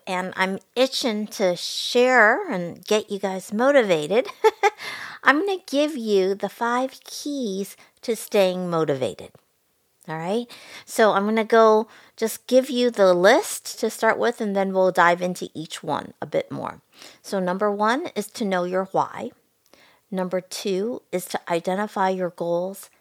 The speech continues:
and milestones. Number three, make it easy so it can be inevitable.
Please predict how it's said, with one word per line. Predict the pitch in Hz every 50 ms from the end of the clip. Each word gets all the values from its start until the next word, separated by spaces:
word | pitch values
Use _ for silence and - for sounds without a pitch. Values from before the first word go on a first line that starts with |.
| _ _ _ _ _ _ _ -
and | 196 208 214 208 214 220 214 202
milestones. | 180 170 160 156 143 - - - - - - - - - - - 196 233 302 - - - _ _ _ _ _ _ _ _ _ _ _ _ _ -
Number | 190 190 190 190 226 233
three, | 240 - - 277 269 214 151 - - - _ _ _ _ _ _ _ _
make | - 156 156 156 160 156 156 -
it | - 196 - _
easy | - 220 240 254 240 - - 269 285 294 302 285
so | - - - 202 - -
it | - - 196 -
can | - 208 190
be | 190 190 185 - -
inevitable. | - 190 190 - - 151 147 - - - 135 - - - - 277